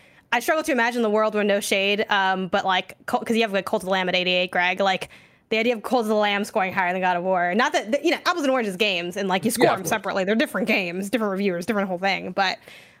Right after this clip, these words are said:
Speaker 1: yeah. But I do think that because it, it can be in those low nineties to, I guess, worst, craziest scenario, high eighty, I don't know who's, who's, what people are gonna say about Tilo two Part One. I mean, that game is already kind of a known quantity in the, the content, but not in the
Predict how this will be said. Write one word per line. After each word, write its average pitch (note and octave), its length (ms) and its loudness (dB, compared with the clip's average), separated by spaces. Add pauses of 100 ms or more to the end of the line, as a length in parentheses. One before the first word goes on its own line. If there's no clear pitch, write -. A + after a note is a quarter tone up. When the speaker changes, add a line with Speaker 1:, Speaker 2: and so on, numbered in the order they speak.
(100)
Speaker 1:
yeah. F#3+ 500 0
But C4+ 120 2
I C#4 80 2
do D4+ 120 0
think D#4+ 260 0
that G#3 260 0 (100)
because C4 360 0
it, A3+ 200 -2 (220)
it B3 100 -2
can A3 240 0
be A3 160 0
in G#3+ 80 0
those G3+ 240 0
low G#3 300 0
nineties G3 480 0
to, G3 200 -2
I F#3 60 0
guess, F#3+ 240 -2
worst, F#3+ 360 0 (200)
craziest G#3 420 0
scenario, F#3+ 360 0
high G3+ 320 0
eighty, G3 560 0 (1000)
I G#3 140 0
don't C4 100 2
know D#4+ 140 2
who's, D#4 260 0 (120)
who's, D4 260 2
what C#4+ 260 0
people E4 140 2
are - 20 4
gonna E4 80 2
say F#4+ 80 0
about D#4+ 180 0
Tilo D#4 220 0
two D#4+ 100 -2
Part D#4 160 2
One. C#4 320 0
I G#3 80 0
mean, A#3 180 2
that A3+ 140 0
game B3+ 200 2
is G#3+ 120 0
already G#3+ 200 2
kind G#3+ 160 0
of F#3+ 40 0
a F#3+ 40 0
known G3 140 0
quantity G3 420 0
in F3 140 -4
the, E3+ 140 -4 (320)
the F#3+ 80 -6
content, C4+ 520 -2
but F3+ 100 0
not G3 240 0
in F#3+ 140 0
the E3+ 200 2